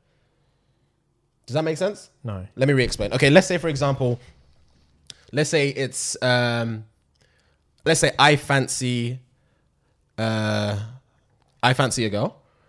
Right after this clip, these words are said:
Speaker 1: My current girlfriend now has never met this girl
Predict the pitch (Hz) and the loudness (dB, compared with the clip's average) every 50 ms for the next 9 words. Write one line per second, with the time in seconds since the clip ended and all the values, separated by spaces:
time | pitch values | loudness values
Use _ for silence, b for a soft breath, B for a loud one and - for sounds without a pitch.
0 | _ _ _ _ _ _ _ _ _ _ _ _ _ _ _ _ _ _ _ _ | _ _ _ _ _ _ _ _ _ _ _ _ _ _ _ _ _ _ _ _
1 | _ _ _ _ _ _ _ _ _ _ _ _ _ _ _ _ _ - 127 131 | _ _ _ _ _ _ _ _ _ _ _ _ _ _ _ _ _ -4 0 0
2 | 131 131 - - 151 143 127 110 104 131 127 123 - 127 113 110 110 110 110 110 | 0 0 2 2 2 2 2 2 2 2 2 4 2 0 0 0 0 0 2 2
3 | 113 135 196 247 - - - - _ _ _ - - - 123 123 123 113 120 123 | 4 4 2 2 -2 -14 -20 -20 _ _ _ -20 -10 -4 -2 -2 -2 0 0 0
4 | 127 131 139 143 131 135 131 123 123 127 131 139 - - 110 - 131 127 - - | 2 4 4 4 6 4 4 4 4 4 4 2 2 0 0 0 0 0 0 0
5 | - 113 110 107 113 127 143 | 0 0 2 2 0 -2 -4